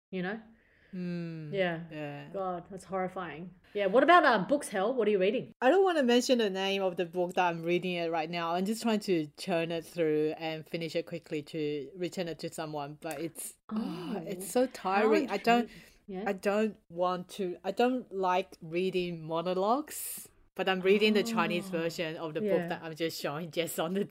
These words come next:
Speaker 2: the <laughs> screen now.
Speaker 1: Screen, yeah.
Speaker 2: But it's so difficult to read monologues.
Speaker 1: Ugh, ugh, God.
Speaker 2: I, I don't know
Speaker 1: Yeah.
Speaker 2: how can people,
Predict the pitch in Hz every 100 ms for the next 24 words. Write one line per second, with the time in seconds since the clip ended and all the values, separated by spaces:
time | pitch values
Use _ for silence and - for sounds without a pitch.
0 | - 196 226 - - 160 160 156 151 -
1 | - 240 196 185 180 185 180 175 151 -
2 | 160 - 196 190 151 165 165 175 160 156
3 | 156 156 151 151 147 143 139 - 233 240
4 | 226 - - _ 208 220 196 - - _
5 | 196 185 180 160 - _ _ _ - 165
6 | 196 180 190 185 180 170 165 170 175 170
7 | 160 175 151 165 156 165 147 143 139